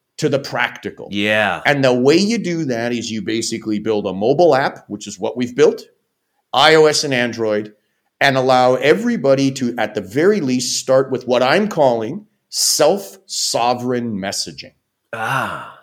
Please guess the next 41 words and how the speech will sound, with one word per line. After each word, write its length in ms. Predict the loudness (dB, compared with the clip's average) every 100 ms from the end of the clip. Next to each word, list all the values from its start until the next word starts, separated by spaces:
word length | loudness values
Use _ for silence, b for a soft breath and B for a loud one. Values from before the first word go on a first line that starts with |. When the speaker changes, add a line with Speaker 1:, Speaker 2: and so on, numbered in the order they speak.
| _
Speaker 1:
Right? 420 | -2 2 2 2 -4 b b b
So, 420 | 2 4 4 2
so 220 | 0 0
rather 520 | 2 4 4 4 0 0
than, 200 | 0 -2
if 140 | -4
you 140 | -4
look 180 | -4 -2
at 140 | -2 0
WhatsApp 480 | 0 2 0 0
as 120 | -4 -4
an 60 |
example, 440 | -4 -4 -4 -4 -4
because 340 | -4 -6 -4
they're 160 | -2 -2
the 140 | -2
most, 500 | -2 0 0 -6 -12 -6
um, 460 | -2 0 0 -4 -8
glaring 560 | -2 2 4 4 2
right 240 | 0 -2 -2
now 260 | -4 -2
with 180 | -2 -2
their 160 | -2 -2
May 220 | -2 -4
fifteenth 480 | -4 -8 -6 -6 -2
ultimatum, 580 | -2 -2 -4 -6 -10 -14 _ _ _ _ _ _ -6
is 240 | -2 -2
if 160 | -4 -2
you're 200 | 2 2
on 180 | 2 0
WhatsApp, 600 | -2 0 0 0 -2 -10 _ _ _
you 220 | -6 4 6
are 100 | 6
using 440 | 4 -2 0 0
an 80 | 0
end-to-end 420 | -2 -4 -4 -2
encrypted 460 | -2 -2 -2 -2 -2
messaging 500 | -4 -4 -6 -8 -6
platform 600 | -4 -6 -6 -6 -4 -4
that 200 | -6 -6
now 760 | -4 0 0 0 -2 -4 -6